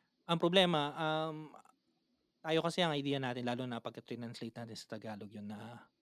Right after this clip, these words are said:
pagbibigay limos. Ang idea natin sa almsgiving ay ano lang, eh, mag-aabot ka ng limang piso dyan sa batang nasa kalye.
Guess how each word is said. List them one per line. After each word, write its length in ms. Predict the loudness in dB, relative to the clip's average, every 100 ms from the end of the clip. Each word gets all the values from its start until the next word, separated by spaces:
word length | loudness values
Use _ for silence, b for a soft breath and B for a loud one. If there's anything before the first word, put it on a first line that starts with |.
| _
pagbibigay 540 | -8 -4 -4 -2 -2 -2
limos. 480 | -6 -8 -10 -12 _ _ _ b b b _ _
Ang 160 | -20 -20 _ -8
idea 240 | -2 2 2
natin 320 | 2 0 2
sa 160 | 2 2
almsgiving 480 | 0 -2 0 2
ay 80 | 0
ano 160 | 0 0
lang, 140 | 0
eh, 100 | -2 -10 _ -12
mag-aabot 420 | -2 0 2 0
ka 160 | 0 2
ng 400 | 2 -2 -2 2
limang 320 | 2 2 -2
piso 560 | 0 0 -2 -2 -4 -4
dyan 240 | -4 -8
sa 320 | -8 -8 -8 -6
batang 320 | -6 -4 -6
nasa 320 | -4 -6 -8 -8
kalye. 400 | -8 -6 -10